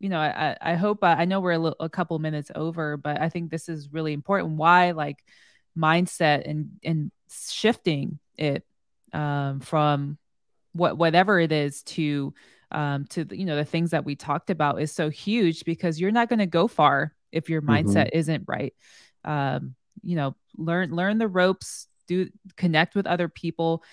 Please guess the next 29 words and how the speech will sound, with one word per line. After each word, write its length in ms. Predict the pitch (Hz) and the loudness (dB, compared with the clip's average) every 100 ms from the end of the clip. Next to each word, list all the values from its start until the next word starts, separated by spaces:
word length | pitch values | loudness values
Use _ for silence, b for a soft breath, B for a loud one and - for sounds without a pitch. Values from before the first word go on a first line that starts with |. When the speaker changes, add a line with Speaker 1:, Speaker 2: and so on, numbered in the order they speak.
| b - | b -8
Speaker 1:
especially 420 | 175 185 185 196 | -2 0 0 -2
people 280 | 196 185 180 | -2 0 2
that 60 | 156 | 2
are 140 | 147 - | 0 -4
m-, 180 | 151 - | -10 -6
far 240 | 165 165 175 | 0 2 2
more 240 | 165 156 | 0 0
ahead 460 | 165 151 175 180 180 - | -2 0 2 0 -2 -6
than 200 | 156 143 | -6 -2
you 200 | 175 185 | 0 2
are, 200 | 139 143 | 2 2
and 220 | - 156 | 0 2
ask 260 | 151 247 - | 4 4 0
them, 160 | 151 | -4
like, 220 | 143 139 - _ _ _ - | -2 -4 -8 _ _ _ -4
"What 140 | 180 | 0
have 140 | 208 | 0
you 100 | 185 | 0
done? 260 | 185 196 185 | 0 2 2
Like, 180 | 156 151 | 0 -2
what, 260 | 170 170 165 | -2 -2 -2
what, 240 | 156 - _ _ | -4 -4 _ _
what 220 | 175 196 175 | -2 -2 0
mindset, 460 | 170 185 - 156 - _ _ - | 0 0 0 -2 -4 _ _ -4
um, 500 | 156 147 143 139 147 _ - | -2 -2 -4 -8 -12 _ -14
shifts 340 | - 180 - | -6 -4 -2
have 160 | 160 139 | -4 -4
you 160 | 170 | -4
done 420 | 180 170 147 139 | 2 4 4 2